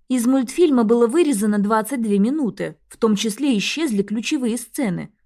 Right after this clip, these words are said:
Встреча Навсекаи с мёртвым Ому в ядовитом лесу,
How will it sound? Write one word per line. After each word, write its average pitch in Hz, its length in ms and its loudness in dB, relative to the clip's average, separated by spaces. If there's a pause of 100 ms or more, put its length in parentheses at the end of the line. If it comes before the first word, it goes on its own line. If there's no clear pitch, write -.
Встреча 349 480 0
Навсекаи 214 640 0
с - 140 -8
мёртвым 208 540 0
Ому 226 320 2
в 208 60 -2
ядовитом 214 560 -2
лесу, 214 480 -4